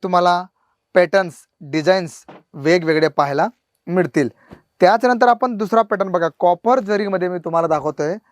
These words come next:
फारच सुंदर अशा प्रकारचा हा पॅटर्न आहे मित्रांनो. याचं जर आपण बघितलं तर रॉयल्टी ह्या कॅटलॉगचं नाव आहे. आणि जसं सुंदर नाव आहे मित्रांनो, त्याच प्रकारे सुंदर कॉन्सेप्ट बघा, तुम्ही स्वतःच पाहू शकतात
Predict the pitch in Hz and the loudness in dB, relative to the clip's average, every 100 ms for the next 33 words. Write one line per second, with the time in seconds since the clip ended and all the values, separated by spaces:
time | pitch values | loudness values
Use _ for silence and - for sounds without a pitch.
0 | _ _ _ 156 190 190 - 247 262 254 | _ _ _ 0 2 -2 -6 -6 -2 0
1 | 254 - 190 202 190 185 185 180 170 170 | 0 -2 -4 -2 -2 0 0 0 0 0
2 | - 151 156 156 135 139 135 156 208 _ | 2 2 4 0 -2 -4 -4 -4 -6 _
3 | - _ _ _ - 160 202 208 208 202 | -20 _ _ _ 2 2 4 4 4 2
4 | 190 196 202 196 147 - 190 202 220 _ | -2 -2 0 2 2 2 2 2 -4 _
5 | _ _ _ 160 180 202 208 202 240 254 | _ _ _ 0 2 2 0 -4 -6 -6
6 | 269 _ _ _ 151 185 185 175 190 180 | -8 _ _ _ 0 0 2 -2 0 -2
7 | 180 160 143 139 214 - _ _ _ - | 0 -2 0 0 -4 -8 _ _ _ -6
8 | 160 180 196 202 - 175 202 208 202 202 | -2 -2 -4 -6 -6 -4 -4 -4 -4 2
9 | 233 220 202 180 160 175 180 190 - 180 | 2 4 2 0 -2 -2 -2 -6 -4 -2
10 | 208 185 196 202 196 - 240 226 226 220 | 0 -2 -2 0 -2 -4 -6 0 0 0
11 | - 185 170 170 156 160 151 165 156 160 | 0 -2 0 0 2 0 -2 -8 -6 0
12 | 190 - 170 160 180 | 0 0 -6 -2 -2